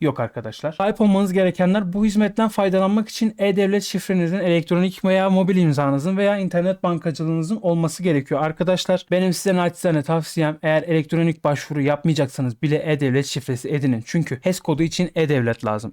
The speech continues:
Üniversite için e-devlet lazım. K Y K kredi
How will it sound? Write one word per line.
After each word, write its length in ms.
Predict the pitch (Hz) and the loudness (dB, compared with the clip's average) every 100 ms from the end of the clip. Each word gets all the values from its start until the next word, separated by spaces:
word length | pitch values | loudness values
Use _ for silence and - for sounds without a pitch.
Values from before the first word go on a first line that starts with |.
| - | 0
Üniversite 440 | 170 185 170 143 | 2 2 0 -2
için 260 | 127 165 - | -2 -4 -2
e-devlet 480 | 165 135 123 113 113 | 0 0 -2 -4 -6
lazım. 280 | 110 120 127 | -8 -10 -6
K 200 | 156 160 | 0 2
Y 220 | 175 170 | 0 0
K 280 | 190 185 - | -2 -2 -2
kredi 340 | 165 180 | -2 0